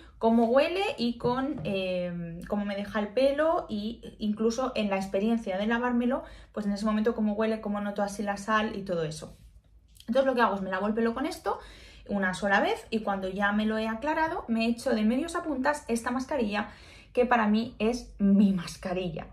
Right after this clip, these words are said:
O sea, no hay otra mascarilla que me guste más que esta. Es súper económica, la podéis encontrar en muchos supermercados. Es súper untuosa. Y lo que hago es que nada, cojo como lo equivalente a dos almendras,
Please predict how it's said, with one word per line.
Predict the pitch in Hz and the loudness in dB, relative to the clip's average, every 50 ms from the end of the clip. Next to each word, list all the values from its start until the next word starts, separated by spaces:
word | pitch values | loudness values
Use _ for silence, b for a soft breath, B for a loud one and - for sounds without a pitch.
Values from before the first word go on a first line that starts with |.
| - | -6
O | 208 208 | -4 -2
sea, | 185 190 185 175 175 185 | 2 2 2 2 2 2
no | 202 208 226 | 2 2 2
hay | 240 247 240 | 2 0 -2
otra | 233 226 220 226 220 202 | -2 -4 -2 0 0 0
mascarilla | 202 202 196 - 185 190 202 214 214 226 226 226 | 0 -2 0 0 0 2 2 2 2 0 0 0
que | 190 | -2
me | 175 180 | -4 -2
guste | 175 196 202 - - 170 | -2 -4 -4 -4 -6 -8
más | 170 175 190 196 190 | -6 -6 -6 -6 -8
que | - - - 165 185 | -10 -8 -4 -2 -2
esta. | 214 - - - - 403 - - | -2 -2 0 0 0 2 2 0
Es | 208 196 190 196 - | 0 0 -2 -4 -8
súper | - - - - - 302 254 247 208 | -10 -10 -8 -6 -4 -2 0 0 0
económica, | 190 190 190 180 180 180 180 175 180 175 | 0 0 -2 -4 -4 -4 -4 -4 -4 -4
la | 170 170 165 | -4 -4 -4
podéis | 175 180 180 196 | -4 -4 -4 -4
encontrar | 190 190 190 175 170 170 170 | -4 -4 -4 -2 -2 -2 -2
en | 170 170 | -4 -6
muchos | 175 196 190 208 202 | -8 -8 -10 -10 -12
supermercados. | - - - 180 175 165 165 160 156 156 165 190 208 269 302 480 - - B B B B B B B B B B B B - | -12 -10 -8 -8 -6 -6 -8 -10 -10 -2 4 6 6 6 6 4 0 -2 B B B B B B B B B B B B 4
Es | - 254 254 247 - - | 6 6 6 4 2 -4
súper | - - - 294 311 285 - 233 214 214 | -6 -4 -2 -2 2 4 6 6 6 4
untuosa. | 196 196 196 190 190 180 180 185 208 240 247 - 370 415 571 - - - - _ - - - - - - - - - - - - - - - - - - - - - | 2 -2 -2 -2 -2 0 0 2 2 2 0 0 -2 -2 -2 -4 -8 -18 -20 _ -20 -20 -20 -20 -20 -20 -20 -20 -20 -20 -20 -20 -20 -20 -20 -20 -20 -20 -10 -4 2
Y | 233 | 4
lo | 247 240 247 | 4 4 6
que | 262 262 | 6 6
hago | 262 247 254 | 6 6 6
es | 277 320 - - | 4 2 0 -2
que | - 226 208 | -4 -2 -2
nada, | 202 202 190 185 185 | 0 -2 -2 -4 -4
cojo | - 220 - - 240 233 226 | -4 -6 -4 -2 -2 -2 0
como | - 208 208 202 | 0 0 0 0
lo | 202 196 | 0 -2
equivalente | 196 196 214 208 196 202 220 226 226 226 214 233 226 220 220 | 0 0 2 2 2 2 2 2 2 2 2 2 0 2 2
a | 214 208 208 202 | 4 4 4 4
dos | 214 214 208 220 | 2 0 0 0
almendras, | 202 196 196 196 202 208 214 226 247 392 539 605 - - - - | 0 0 0 0 0 2 2 2 2 0 -2 -4 -6 -10 -14 -18